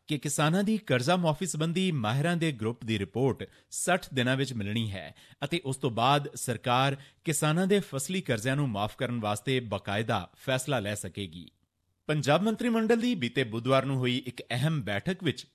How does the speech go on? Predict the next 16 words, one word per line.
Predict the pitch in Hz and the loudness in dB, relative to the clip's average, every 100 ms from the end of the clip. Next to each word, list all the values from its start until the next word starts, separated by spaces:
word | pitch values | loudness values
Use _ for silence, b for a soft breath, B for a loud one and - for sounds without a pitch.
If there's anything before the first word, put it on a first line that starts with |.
| 107 | -6
ਮੰਤਰੀ | 120 120 135 | -6 -2 0
ਮੰਡਲ | 120 123 147 | 0 2 2
ਨੇ | 165 160 | 2 0
ਨਵੀਂ | 113 123 180 180 | 0 -2 -2 -4
ਟਰਾਂਸਪੋਰਟ | - 127 139 170 175 | -2 -2 -2 -4 -4
ਨੀਤੀ | 131 107 - | -4 -4 -2
ਨੂੰ | 135 139 | -2 -2
ਪ੍ਰਵਾਨਗੀ | 120 101 101 101 | -2 -2 -2 -4
ਦੇ | 92 90 | -6 -6
ਦਿੱਤੀ | 87 - 95 82 | -8 -10 -10 -10
ਹੈ। | - - _ _ - | -12 -20 _ _ -10
ਇਸ | 127 | -6
ਦੇ | 117 | -4
ਲਾਗੂ | 104 110 113 | -2 -2 -4
ਹੋਣ | 107 156 | -2 -2
ਨਾਲ | 175 143 | 0 0